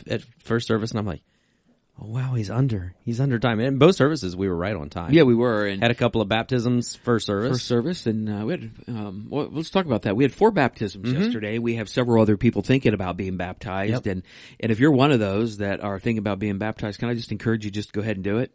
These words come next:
Speaker 1: Yep.
Speaker 2: Just go ahead and get baptized. And, um, if you need any questions answered, you can call the office, get a hold of one of us, and, and we'll talk to you. But, man, just give us a call and let us know that you're ready to do this, and, and we'll get it together. So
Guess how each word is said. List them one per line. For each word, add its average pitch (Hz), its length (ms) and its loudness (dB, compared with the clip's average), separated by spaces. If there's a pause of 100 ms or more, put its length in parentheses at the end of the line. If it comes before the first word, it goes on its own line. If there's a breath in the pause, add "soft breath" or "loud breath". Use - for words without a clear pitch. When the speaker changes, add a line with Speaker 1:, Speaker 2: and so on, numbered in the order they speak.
Speaker 1:
Yep. 117 160 -4 (240 loud breath)
Speaker 2:
Just 110 160 -8
go 123 80 4
ahead 117 100 4
and 110 80 2
get 110 140 0
baptized. 117 680 -4
And, 101 400 -2
um, 95 220 -2
if 90 100 -10
you 104 80 -2
need 110 220 0
any 98 160 -2
questions 113 560 -4
answered, 113 540 -4 (340 loud breath)
you 107 100 -2
can 104 100 -8
call 110 200 2
the 104 60 2
office, 113 420 2
get 107 120 -2
a 101 40 -2
hold 110 160 0
of 101 80 -6
one 113 120 -2
of 104 60 -2
us, 113 300 -4
and, 98 280 -6
and 101 160 -8
we'll 101 100 -6
talk 117 240 -8
to - 80 -12
you. 107 60 -4
But, 90 200 -6 (360 loud breath)
man, 123 180 -2
just 139 180 -6
give 131 180 0
us 117 120 -6
a - 40 -12
call - 260 -6
and 113 80 -2
let 110 120 0
us 110 160 -6
know 110 140 0
that 107 100 -2
you're 98 120 -2
ready 101 280 -2
to 95 60 -12
do 104 140 -6
this, 113 280 -4
and, 101 260 -6
and 104 100 -10
we'll 101 100 -8
get 104 120 -8
it 95 80 -12
together. 107 380 -6
So 98 340 -6